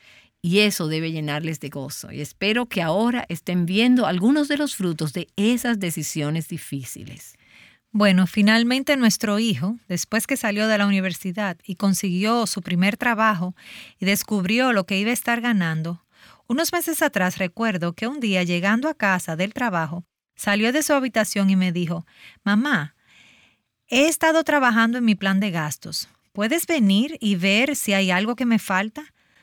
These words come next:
Speaker 2: Sé lo que estoy ganando y lo tengo todo dispuesto ahora en mi hoja de cálculos". Y yo pensaba,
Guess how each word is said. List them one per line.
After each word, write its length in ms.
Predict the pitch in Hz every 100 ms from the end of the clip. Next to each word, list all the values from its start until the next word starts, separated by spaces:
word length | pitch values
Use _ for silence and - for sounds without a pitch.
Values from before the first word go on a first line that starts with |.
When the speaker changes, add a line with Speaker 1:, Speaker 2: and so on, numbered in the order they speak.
| _
Speaker 2:
Sé 260 | - 262 320
lo 80 |
que 100 | 370
estoy 240 | 381 320 311
ganando 600 | 330 285 214 196 196 220
y 120 | 220
lo 160 | 214 208
tengo 300 | 220 240 285
todo 280 | 233 277 330
dispuesto 540 | 294 - 247 269 -
ahora 320 | 208 220 277
en 80 | 185
mi 120 | 180
hoja 180 | 185 208
de 100 | 196
cálculos". 600 | - 147 139 151 - - _ _ _ _
Y 120 | 214
yo 180 | 185 220
pensaba, 680 | 220 220 175 - 151 - -